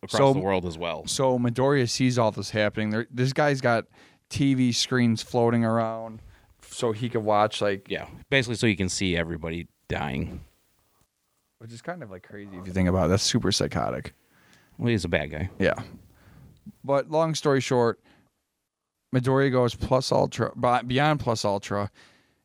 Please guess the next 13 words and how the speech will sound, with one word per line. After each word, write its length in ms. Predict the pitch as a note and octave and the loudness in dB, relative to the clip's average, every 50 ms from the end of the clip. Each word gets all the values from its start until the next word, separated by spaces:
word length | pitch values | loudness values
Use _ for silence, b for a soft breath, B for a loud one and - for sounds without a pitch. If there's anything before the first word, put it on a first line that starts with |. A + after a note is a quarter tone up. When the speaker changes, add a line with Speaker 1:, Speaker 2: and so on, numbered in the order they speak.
| b b - | b b -4
Speaker 2:
And 520 | D3 D#3+ F3 F#3 E3 C#3+ B2+ A#2 A2+ A2+ - _ _ _ _ | 0 2 2 4 4 2 2 0 -2 -4 -6 _ _ _ _
so 200 | - - - C3 | -8 -2 0 0
this 300 | B2 A#2+ A#2+ C3 C#3 - | 0 0 0 -2 0 0
is 60 | D#3+ D#3 | -2 0
where 260 | D3+ D3+ C#3+ B2+ F2 | 2 2 2 2 2
I 200 | G2 B2 C#3 D3+ | 2 2 2 0
thought, 340 | - - B2 A2 G#2+ G2 - _ _ _ _ _ _ _ _ - | 2 2 2 2 2 2 -2 _ _ _ _ _ _ _ _ 0
"Oh, 160 | B2+ C3 B2+ B2 | 0 2 2 0
shit, 460 | - - - - - C3 A#2 - - _ _ _ _ _ _ - | -2 -2 -2 0 2 2 2 0 -2 _ _ _ _ _ _ -8
we're 220 | F2+ F#2+ A2+ C3 C#3 | -2 2 2 4 4
gonna 200 | B2+ C3 B2+ A#2+ | 4 4 4 2
see, 360 | - - G#2+ G#2+ G#2+ G#2+ G#2 - | 2 -2 -2 0 0 0 0 -2
like, 260 | - F#2+ F2+ - - | -2 -4 -6 -6 -10